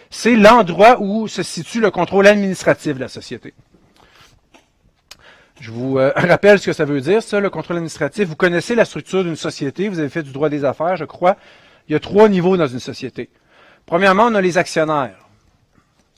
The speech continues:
Les actionnaires, ce sont les propriétaires de la société. C'est à eux qu'appartiennent la société, puis c'est eux qui auront droit aux bénéfices de la société, euh, restant là, après les opérations. Mais les actionnaires, ils sont pas intéressés à, tous à diriger la société. Donc, ils vont se nommer des administrateurs.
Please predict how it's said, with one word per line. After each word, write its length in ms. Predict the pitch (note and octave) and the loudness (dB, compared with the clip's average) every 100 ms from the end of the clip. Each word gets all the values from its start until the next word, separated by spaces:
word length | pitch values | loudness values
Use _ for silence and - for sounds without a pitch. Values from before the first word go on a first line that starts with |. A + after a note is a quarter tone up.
| _ - _ _ | _ -20 _ _
Les 140 | C#3+ C3+ | -4 -2
actionnaires, 500 | E3 F3 E3+ F#3+ G#3+ | 0 2 4 4 2
ce 100 | E3 | -2
sont 200 | - F#3 | -2 0
les 140 | E3+ | 0
propriétaires 800 | - F#3+ F3+ F#3 F#3 F3 F3 D#3+ | 2 0 0 2 2 4 4 4
de 60 | B2+ | 0
la 80 | A#2+ | -4
société. 520 | A2+ - B2+ C3 G#2 _ _ | -10 -12 -12 -12 -14 _ _
C'est 160 | - D3+ | -4 -2
à 120 | - | 2
eux 120 | G#3 | 2
qu'appartiennent 500 | G#3 F3 D3 - E3+ | 4 4 4 0 0
la 80 | D#3+ | 0
société, 500 | - D3+ C#3+ - G#3 | -4 -6 -6 -4 -6
puis 80 | - | -4
c'est 160 | E3+ F3 | -6 0
eux 100 | F#3+ | 0
qui 100 | F3+ | 2
auront 160 | D#3+ C#3+ | 2 0
droit 200 | C3+ F3 | 4 4
aux 80 | |
bénéfices 460 | C#3+ D#3+ D#3+ E3 D#3 | 4 0 -2 -2 -2
de 60 | C3 | -4
la 60 | |
société, 560 | - C3+ C3 C3 D#3 F#3 _ _ _ _ _ _ _ _ _ _ - | -6 -8 -8 -6 -6 -8 _ _ _ _ _ _ _ _ _ _ -20
euh, 220 | A#2 G#2+ G#2 D3 E3+ _ _ _ _ | -20 -20 -20 -20 _ _ _ _ _
restant 460 | C3 C#3+ C3+ - F3+ | -2 0 2 2 2
là, 160 | E3+ D#3 | 4 4
après 200 | - D3+ | 2 0
les 120 | D3 | 0
opérations. 460 | C#3+ C#3 B2 - - _ _ - - _ _ | 0 -2 -2 -6 -14 _ _ -20 -20 _ _
Mais 60 | B2 | -8
les 140 | B2+ | 0
actionnaires, 480 | E3 - E3+ G3 A#3 | 2 4 4 6 4
ils 60 | F#3 | 2
sont 160 | D#3 | 0
pas 100 | D#3+ | 0
intéressés 420 | F#3 F3 C#3+ G3 F3+ | 2 2 2 2 4
à, 140 | C3+ | 4
tous 420 | C#3 - F#3+ F#3+ | 0 -4 -2 0
à 80 | D3 | 0
diriger 400 | A#2+ C#3 B2 E3+ | -2 -6 0 2
la 120 | D3+ | 2
société. 460 | - A#2+ A#2 - G#2+ | -2 -12 -12 -10 -10
Donc, 200 | A#2 A2 | -10 -4
ils 60 | |
vont 160 | C#3 E3 | 0 0
se 120 | - | -2
nommer 220 | D#3+ E3+ | -2 -2
des 180 | F#3 C#3+ | -2 2
administrateurs. 840 | F3+ E3 D#3 - C3+ B2+ F#2+ _ | 2 0 -4 -4 -2 -2 -4 _